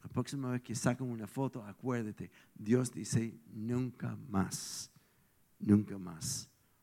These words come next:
haré una destrucción así". Amén. Segundo, pacto. Génesis doce, uno a tres. Cuando Dios dice a Abraham,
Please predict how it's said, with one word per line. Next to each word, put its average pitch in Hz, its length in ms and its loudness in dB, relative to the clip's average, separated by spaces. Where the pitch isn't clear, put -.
haré 92 300 -2
una 92 280 -6
destrucción 92 680 -6
así". - 320 -6
Amén. 127 480 -2
Segundo, 120 540 0
pacto. 107 520 4
Génesis 147 600 2
doce, 156 380 2
uno 147 320 -2
a 139 80 0
tres. - 720 -6
Cuando 113 300 6
Dios 131 400 0
dice 143 540 4
a 113 260 -2
Abraham, 113 520 -4